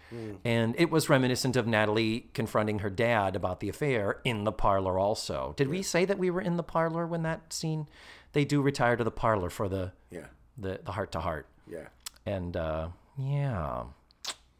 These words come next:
Speaker 1: I
Speaker 2: So
Speaker 1: w-, I would rate this, um, <clears throat> nine facts out of ten.
Speaker 2: <laughs>
Speaker 1: I think.
Speaker 2: Nine, nine facts out of ten.
Speaker 1: And I'm pretty sure Michelle B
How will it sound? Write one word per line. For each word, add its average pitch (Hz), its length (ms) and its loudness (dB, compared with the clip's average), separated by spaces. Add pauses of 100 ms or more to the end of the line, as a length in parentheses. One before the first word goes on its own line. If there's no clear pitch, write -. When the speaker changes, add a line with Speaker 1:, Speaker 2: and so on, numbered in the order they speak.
(640)
Speaker 1:
I 131 200 4
Speaker 2:
So 151 60 2
Speaker 1:
w-, 156 220 -2
I 120 200 0
would 113 260 -8
rate 117 260 -4
this, 117 460 -4
um, 101 460 -4 (260)
<clears throat> - 260 -2 (1400)
nine 120 420 2
facts 127 600 0
out 131 200 2
of 135 120 -2
ten. 151 640 -8
Speaker 2:
<laughs> - 1300 0
Speaker 1:
I 107 100 0
think. 82 400 -8 (540)
Speaker 2:
Nine, 120 480 2 (480)
nine 101 380 2
facts - 680 -2 (200)
out 82 160 -2
of 78 140 -6
ten. 64 420 -6
Speaker 1:
And 139 140 2
I'm 151 160 2
pretty 165 240 -2
sure 165 240 -2
Michelle 165 440 2
B 139 500 0